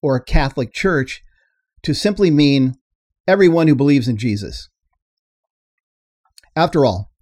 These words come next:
the early Gnostics would have said they believed in Jesus. The early Marcionites would have said that. Everyone would have said that. No, rather, the Catholic Church, this we learned last week in our last episode, from the beginning referred to a particular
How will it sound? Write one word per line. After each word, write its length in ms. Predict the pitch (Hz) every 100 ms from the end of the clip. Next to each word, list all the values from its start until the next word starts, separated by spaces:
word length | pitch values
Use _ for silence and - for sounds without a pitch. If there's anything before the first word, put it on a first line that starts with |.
| -
the 140 | 196
early 220 | 190 175
Gnostics 640 | 139 151 160 - 165 - -
would 100 | 160
have 80 | 135
said 240 | 151 151
they 100 | 151
believed 340 | 143 143 156
in 120 | 151 113
Jesus. 540 | 139 147 156 151 - _ _ _ _ _ _
The 80 | 135
early 320 | 143 143 147 -
Marcionites 760 | 139 135 147 175 151 151 156 -
would 120 | 151
have 100 | 139
said 240 | 151 147
that. 340 | 147 151 165 - _ _
Everyone 540 | 175 208 233 165 139 117
would 180 | 143 143
have 100 | 131
said 280 | - 120 113
that. 400 | 131 101 95 - - _ _ _ -
No, 280 | 143 92 - _ _
rather, 320 | 180 180 175
the 120 | 139 123
Catholic 500 | - 160 208 226 -
Church, 500 | - 135 131 - - _ _ _
this 240 | 131 131 156
we 80 |
learned 300 | 135 131 131
last 320 | 127 117 143 -
week 240 | 90 -
in 60 | 110
our 100 | 104
last 320 | 95 104 -
episode, 440 | - - - 139 - _ _ _ _
from 260 | - 180 185
the 100 | 170
beginning 680 | 151 113 170 196 135 120
referred 520 | 143 131 - 151 160 156
to 160 | 147
a 60 | 131
particular 840 | 131 147 - 147 - 139 139 143